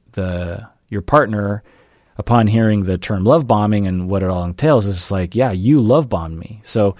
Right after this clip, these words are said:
some of you listening right now might look back at some of your relationships and be like, "Yeah, I think I've love bombed people." But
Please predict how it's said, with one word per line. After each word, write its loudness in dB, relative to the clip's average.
some 2
of 4
you 4
listening 2
right 2
now 0
might 2
look -2
back -2
at -12
some -4
of -2
your -2
relationships -4
and -12
be -6
like, -10
"Yeah, -8
I -10
think -12
I've -10
love -6
bombed -12
people." -16
But -2